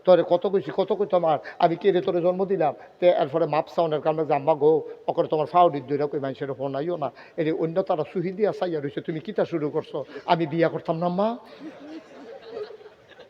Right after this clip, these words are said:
তুমি যেমনি সকলরে শোনাই দিতাছ, আমি একটা বিড়ি টান দিছি, আমি কি টান দিতাম? সে কুদ্দুচ্চা আমার জোর করে কইছে, "একটা টান দিয়াছে, কিরকম লাগে?"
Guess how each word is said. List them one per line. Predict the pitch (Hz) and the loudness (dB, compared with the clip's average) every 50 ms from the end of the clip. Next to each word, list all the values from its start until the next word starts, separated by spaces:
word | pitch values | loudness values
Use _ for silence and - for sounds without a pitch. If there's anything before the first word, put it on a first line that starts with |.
| - - - - _ - - _ | -20 -20 -20 -20 _ -20 -4 _
তুমি | - 214 202 196 | 4 6 8 8
যেমনি | 208 208 202 202 | 8 8 8 8
সকলরে | 185 180 165 208 214 208 190 | 8 8 8 6 6 8 6
শোনাই | 180 180 180 175 | 6 6 4 4
দিতাছ, | 160 196 - 233 202 - | 4 2 2 2 4 4
আমি | 196 185 180 | 2 2 2
একটা | 170 160 180 | 0 0 0
বিড়ি | 143 170 175 190 185 | 0 0 -2 0 2
টান | - 208 208 | 2 2 2
দিছি, | 185 208 180 - 180 165 160 - - - - | 2 -2 -6 -6 -8 -10 -10 -10 -14 2 4
আমি | 208 185 175 170 | 4 4 4 2
কি | 180 190 | -2 0
টান | - 185 202 | 2 2 0
দিতাম? | 196 254 - 208 202 | 0 0 -2 -2 -2
সে | 135 170 151 190 | -2 -4 -6 -4
কুদ্দুচ্চা | - 247 196 165 175 - - 196 | -4 -4 -6 -6 -4 0 2 2
আমার | 185 180 175 | 4 2 0
জোর | 147 175 202 | 0 -2 -4
করে | - 262 196 190 | -4 -4 -4 -2
কইছে, | 208 196 - 190 | -2 -2 -2 -2
"একটা | 170 180 | -2 -2
টান | 175 - 180 180 | 0 0 -2 0
দিয়াছে, | - 214 214 - 208 180 | 0 -2 -2 0 0 -2
কিরকম | - 185 196 185 190 214 220 214 | 0 0 0 2 2 2 2 2
লাগে?" | 208 190 170 165 160 151 | 2 2 2 2 0 -2